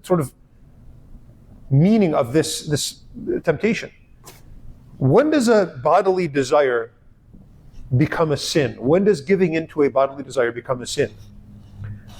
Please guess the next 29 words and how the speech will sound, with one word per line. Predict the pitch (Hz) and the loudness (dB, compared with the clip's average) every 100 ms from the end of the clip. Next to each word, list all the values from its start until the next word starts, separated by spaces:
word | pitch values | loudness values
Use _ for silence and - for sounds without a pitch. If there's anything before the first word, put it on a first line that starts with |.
| - - - - | -16 -16 -16 -4
Not | 143 196 285 | 0 0 2
when | 247 226 | 2 4
you're | 190 | 2
hungry | - 208 180 175 160 | 2 0 2 2 2
and | 151 | 2
there's | 147 131 | 2 0
bread | 117 160 147 | 0 2 2
and | - 135 | 0 -8
you | 127 | -8
eat | 123 | -6
bread. | 117 113 - - - - - - - - - - - - - - | 0 -2 -2 -12 -16 -20 -20 -20 -20 -20 -20 -20 -18 -18 -18 -2
When | 151 226 | 0 2
it | 240 | 0
becomes | 220 196 165 | 0 0 0
a | |
sin | 160 254 233 151 135 - - - - - - - - | -2 2 2 2 -4 -10 -20 -20 -20 -20 -20 -20 -4
is | 175 160 | 0 2
when | 175 | 4
you're | 170 | 4
taking | 160 233 277 226 185 180 - - | 2 0 0 0 0 0 -4 -8
something | - 202 214 220 190 | -2 0 0 0 2
that | 175 135 | 2 2
God | 160 156 139 | 2 2 0
made, | 147 113 110 - - - - - - - - - - - - - - | -2 -2 -8 -18 -20 -20 -20 -20 -20 -20 -20 -20 -20 -20 -20 -20 -2
in | 151 | 0
this | 151 - | 0 0
case | 160 151 | -2 0
a | - | 0
rock, | 139 139 127 - - | 2 2 2 -2 -12